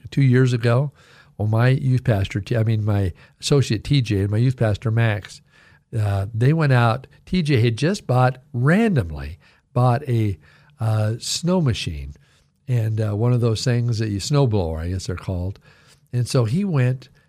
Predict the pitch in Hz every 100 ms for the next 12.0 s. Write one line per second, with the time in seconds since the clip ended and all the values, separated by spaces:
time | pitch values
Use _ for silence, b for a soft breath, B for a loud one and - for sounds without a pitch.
0 | b b 180 190 170 143 143 135 139 131
1 | 110 113 143 165 175 156 110 - 143 135
2 | 104 - 180 160 143 131 131 127 120 90
3 | 113 127 104 101 101 98 107 120 117 113
4 | 110 - B B B 113 107 101 123 113
5 | - - _ _ _ - 113 101 101 -
6 | _ - 139 117 - 113 101 - 117 101
7 | 87 90 87 73 76 b b b b -
8 | 151 208 - 208 190 190 185 190 113 117
9 | 208 185 - - 180 147 - 196 - 113
10 | - B B B _ - 151 170 - -
11 | b b - - - 117 117 104 71